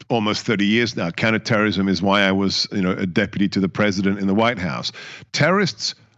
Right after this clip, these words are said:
want you to be afraid. Don't let them make you afraid, but be wise, be judicious, and have a plan. And I gave a threat analysis for those of us in my family who live and work in, in the capital,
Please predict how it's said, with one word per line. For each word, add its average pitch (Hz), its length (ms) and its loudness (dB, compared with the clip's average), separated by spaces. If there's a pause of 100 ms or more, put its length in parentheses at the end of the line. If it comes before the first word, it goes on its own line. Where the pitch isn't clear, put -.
(260)
want 120 540 0
you 110 160 2
to 110 180 -2
be 98 220 2
afraid. 71 680 -4 (600)
Don't 156 400 2
let 123 400 2
them 101 760 0
make 120 440 0
you 101 100 4
afraid, 71 640 -4 (580)
but 98 360 0
be 139 160 4
wise, 110 720 0
be 113 300 0
judicious, 120 920 0
and 107 100 2
have 98 220 0
a 104 80 2
plan. 65 540 -4 (300)
And 110 120 2
I 131 80 4
gave 151 240 0
a 156 60 2
threat 190 280 0
analysis 101 640 0
for 101 140 0
those 120 320 0
of 135 80 0
us 151 180 0
in 147 60 0
my 131 160 2
family 127 500 2
who 107 120 2
live 104 220 2
and 131 140 2
work 123 280 0
in, 135 200 2
in 131 140 0
the 131 80 0
capital, 117 580 -2